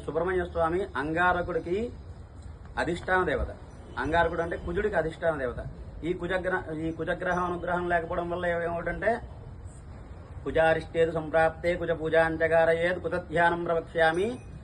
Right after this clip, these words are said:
రుణ రణ రోగ పీడోపశాంతయే" అన్నారు. ఏమిటి? కుజుడు అను-, అంగారకుడు అనుగ్రహం లేకపోవడం వల్ల కుజదోషం ఉందండి. కుజదోషం ఉన్న వాళ్ళు కుజదోషం ఉన్న వాళ్ళనే పెళ్లి చేసుకోవాలంటారు. తర్వాత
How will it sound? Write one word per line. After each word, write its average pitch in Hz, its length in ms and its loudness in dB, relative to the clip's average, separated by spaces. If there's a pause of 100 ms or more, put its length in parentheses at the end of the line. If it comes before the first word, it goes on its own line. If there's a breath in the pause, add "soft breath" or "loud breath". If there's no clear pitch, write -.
(200)
రుణ 175 360 2 (320)
రణ 180 420 0 (360)
రోగ 175 280 6
పీడోపశాంతయే" 151 1160 2
అన్నారు. 101 360 -6 (420)
ఏమిటి? 175 300 0 (140)
కుజుడు 175 220 -2
అను-, 180 240 0
అంగారకుడు 175 520 0
అనుగ్రహం 175 400 0
లేకపోవడం 175 360 0
వల్ల 175 140 0
కుజదోషం 170 500 0
ఉందండి. 170 400 -2 (380)
కుజదోషం 160 440 2
ఉన్న 156 120 -2
వాళ్ళు 170 180 2
కుజదోషం 151 540 -4
ఉన్న 147 140 -4
వాళ్ళనే 156 220 0
పెళ్లి 139 260 -4
చేసుకోవాలంటారు. 120 760 -8
తర్వాత 139 540 4